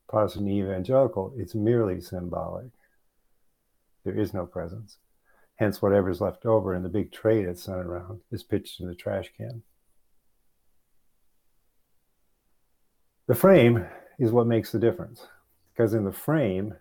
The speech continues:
as I was in most of my Christian life, the frame is we're Acts twenty-nine. So what happened in the first couple centuries?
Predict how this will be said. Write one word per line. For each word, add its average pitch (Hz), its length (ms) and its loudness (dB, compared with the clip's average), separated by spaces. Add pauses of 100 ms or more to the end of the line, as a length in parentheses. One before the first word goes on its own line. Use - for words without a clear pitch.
(1500)
as 107 160 -10
I 104 140 4
was 101 320 -2 (800)
in 101 160 0
most 101 300 0
of 95 40 -4
my 90 360 -4 (100)
Christian 117 400 -2
life, 90 320 -4 (1900)
the 107 40 -8
frame 127 340 0
is 95 340 -4 (160)
we're 107 180 2
Acts 98 240 0
twenty-nine. 95 800 -6 (500)
So - 140 -8
what 95 180 0
happened 107 280 -2
in 101 40 -6
the 98 80 -8
first - 400 -8
couple 110 260 -6
centuries? 117 460 -10